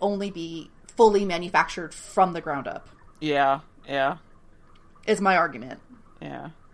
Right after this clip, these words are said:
Speaker 1: Otherwise, the cracks are gonna start.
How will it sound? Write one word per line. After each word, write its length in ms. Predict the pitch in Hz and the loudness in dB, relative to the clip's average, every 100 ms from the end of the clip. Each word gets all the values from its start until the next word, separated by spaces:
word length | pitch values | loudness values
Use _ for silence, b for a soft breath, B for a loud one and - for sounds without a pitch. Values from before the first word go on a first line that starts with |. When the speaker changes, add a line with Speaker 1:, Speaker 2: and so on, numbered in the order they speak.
| - - B B B - | -20 -20 B B B 10
Speaker 1:
Otherwise, 560 | 269 330 302 269 269 | 10 12 12 12 12
the 80 | 240 | 2
cracks 360 | 233 262 240 - | 6 6 6 2
are 60 | |
gonna 180 | 214 190 | 0 0
start. 400 | - 175 165 - | 0 -2 -2 -8